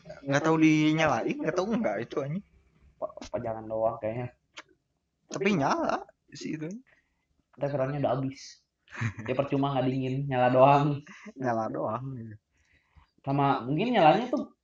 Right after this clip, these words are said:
Speaker 2: bukan nyala. Dia masang lampu yang
Speaker 1: Oh,
Speaker 2: kedap-kedip.
Speaker 1: broke.
Speaker 2: Biar kelihatan nyala, padahal nggak nyala.
Speaker 1: Eh, oh, oh, itu yang suka jualan ke warnet pokoknya.
Speaker 2: Jualan apa?
Speaker 1: <laughs> Aing pengalaman di Immortal ini.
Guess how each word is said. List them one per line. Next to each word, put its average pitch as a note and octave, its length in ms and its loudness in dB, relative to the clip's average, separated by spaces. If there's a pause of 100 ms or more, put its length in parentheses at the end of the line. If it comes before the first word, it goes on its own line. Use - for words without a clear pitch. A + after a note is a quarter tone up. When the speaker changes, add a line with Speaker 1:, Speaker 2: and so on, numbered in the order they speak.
(420)
Speaker 2:
bukan D#3 260 6
nyala. A#3+ 300 2 (720)
Dia F#3 100 -2
masang F#3+ 240 0
lampu F3+ 480 0 (300)
yang C3+ 100 -6
Speaker 1:
Oh, D#3+ 140 8
Speaker 2:
kedap-kedip. - 260 4
Speaker 1:
broke. C#3+ 460 0 (1400)
Speaker 2:
Biar B2 140 2
kelihatan C3 260 4
nyala, F3+ 320 8
padahal E3 220 6
nggak C#3+ 160 4
nyala. C3+ 360 -2 (760)
Speaker 1:
Eh, G2+ 240 -10 (240)
oh, C#3+ 200 -6 (280)
oh, C3 200 -6 (120)
itu A2 400 -6
yang A#2 320 -4
suka C3 240 -6
jualan B2+ 480 0
ke B2 80 -10
warnet B2 400 -2 (100)
pokoknya. - 300 -16 (640)
Speaker 2:
Jualan A#2+ 320 -4
apa? A#2 140 -14 (500)
Speaker 1:
<laughs> - 880 0
Aing D#3 160 6
pengalaman D#3+ 560 10
di D3+ 80 2
Immortal D#3 480 4
ini. D3 200 -2